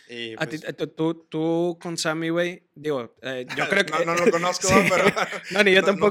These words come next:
Speaker 1: nunca
Speaker 2: güey.
Speaker 1: tuve nada tampoco.
Speaker 2: Ni yo tampoco, pero,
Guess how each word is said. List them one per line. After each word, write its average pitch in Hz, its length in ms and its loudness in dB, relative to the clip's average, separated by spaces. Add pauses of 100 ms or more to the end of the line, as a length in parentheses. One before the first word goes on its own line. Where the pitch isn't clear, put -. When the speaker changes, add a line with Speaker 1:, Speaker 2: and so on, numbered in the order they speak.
Speaker 1:
nunca - 40 8
Speaker 2:
güey. 165 120 6
Speaker 1:
tuve 170 180 4
nada 160 300 0
tampoco. 147 460 -6
Speaker 2:
Ni 165 80 -2
yo 170 100 4
tampoco, 185 520 2
pero, 151 540 -2